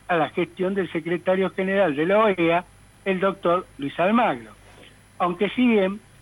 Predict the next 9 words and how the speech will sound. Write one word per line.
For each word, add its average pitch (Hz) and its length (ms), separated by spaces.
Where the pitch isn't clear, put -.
Petro 196 460
estaría 220 580
conteste 190 680
con 190 180
ese 214 220
alineamiento 190 680
estratégico, 180 1000
no 247 260
creo 143 480